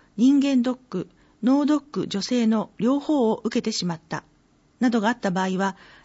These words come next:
料金を返金していただく場合があります。また、国民健康保険の資格を喪失、社会保険への加入などした場合は、緑色の特定健康診査受診券を使っ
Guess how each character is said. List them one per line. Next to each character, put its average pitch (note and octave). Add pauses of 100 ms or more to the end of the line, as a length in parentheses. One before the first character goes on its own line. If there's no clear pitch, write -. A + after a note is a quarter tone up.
料 D4
金 F#3+
を F3+
返 D4
金 D4
し -
て C4+
い C4+
た C#4
だ C#4+
く C#4
場 B3
合 B3
が C#4
あ A#3
り E3
ま E3+
す。 - (880)
ま G#3+
た、 G#3+ (320)
国 D4+
民 D#4
健 D#4
康 D4
保 D#4
険 A#3+
の F3+
資 -
格 A3+
を G3+
喪 A3
失、 - (540)
社 -
会 D#4
保 E4
険 C4
へ G3+
の F3
加 -
入 B3+
な C4
ど F#3
し -
た G#3+
場 G3
合 F#3+
は、 F#3 (520)
緑 A3+
色 A3
の A3
特 -
定 D4
健 D4
康 C#4+
診 C#4
査 G#3
受 F3
診 A3+
券 F#3
を D3+
使 -
っ G3